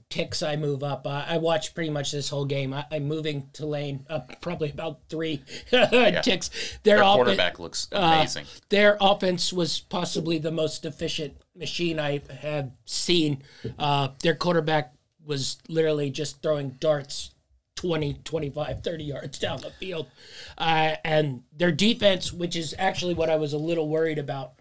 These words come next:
Speaker 1: uh, looked pretty solid.
Speaker 2: Yeah.
Speaker 1: Now, once again, we don't know what South Alabama is. Last year, they were a very good team.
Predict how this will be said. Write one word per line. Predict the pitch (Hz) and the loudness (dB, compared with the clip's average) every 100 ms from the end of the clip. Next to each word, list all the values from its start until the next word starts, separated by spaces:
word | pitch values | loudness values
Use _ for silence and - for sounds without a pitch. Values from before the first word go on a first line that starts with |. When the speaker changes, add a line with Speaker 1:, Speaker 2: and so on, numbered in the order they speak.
| _ _ _ _ _ | _ _ _ _ _
Speaker 1:
uh, | 143 151 147 131 - _ | -6 -4 -4 -6 -16 _
looked | 185 208 - | -2 -2 -2
pretty | 226 202 | -2 0
solid. | 240 196 165 - _ | 0 0 -2 -10 _
Speaker 2:
Yeah. | 165 196 | 2 4
Speaker 1:
Now, | 196 - _ _ _ _ _ - | 4 -2 _ _ _ _ _ -12
once | 160 151 | -10 -8
again, | 160 170 202 254 - _ _ _ _ _ 170 | -2 4 4 4 -4 _ _ _ _ _ _
we | 175 | -2
don't | 196 190 | 2 2
know | 190 | 2
what | 185 170 | 0 -2
South | 185 170 170 156 | -2 -4 -6 -6
Alabama | 170 165 151 160 156 147 - | -2 -2 0 0 -2 -6 -2
is. | 196 240 - - - | 2 2 -2 -12 -6
Last | 180 190 190 190 | 0 2 0 -2
year, | 185 | 2
they | 175 | 2
were | 170 165 160 | 2 2 2
a | |
very | 156 170 160 | 0 0 0
good | 151 147 139 | -2 -6 -6
team. | 175 208 | -6 -6